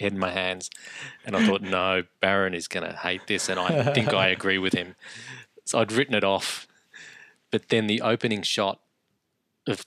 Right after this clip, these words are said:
Speaker 1: where he filled the frame, I just thought, "Okay, that's, that works for me."
Speaker 2: Mm.
Speaker 1: That's, that's, you can't,
Speaker 2: Well
Speaker 1: he couldn't have filled the frame in a, in a widescreen,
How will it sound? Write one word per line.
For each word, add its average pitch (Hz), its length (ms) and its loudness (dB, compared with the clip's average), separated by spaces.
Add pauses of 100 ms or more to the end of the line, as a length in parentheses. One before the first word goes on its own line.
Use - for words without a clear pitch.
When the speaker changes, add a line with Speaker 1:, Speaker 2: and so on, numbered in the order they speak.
Speaker 1:
where 104 140 2
he - 160 -6
filled 117 480 0
the 104 60 -4
frame, 101 400 -2
I 92 80 2
just - 220 -6
thought, 98 300 -4
"Okay, 98 380 -2 (400)
that's, - 420 -2 (1000)
that 110 140 0
works 110 360 0
for 156 80 -4
me." 98 260 0
Speaker 2:
Mm. 123 160 6
Speaker 1:
That's, 120 400 6 (220)
that's, - 300 0
you 127 100 -4
can't, 117 300 2
Speaker 2:
Well 196 180 6 (140)
Speaker 1:
he 147 160 2
couldn't 147 260 0
have 117 80 0
filled 127 320 2
the 117 60 0
frame 110 520 0
in 104 260 -4
a, 98 360 0 (420)
in 110 180 0
a 98 60 2
widescreen, 101 840 -2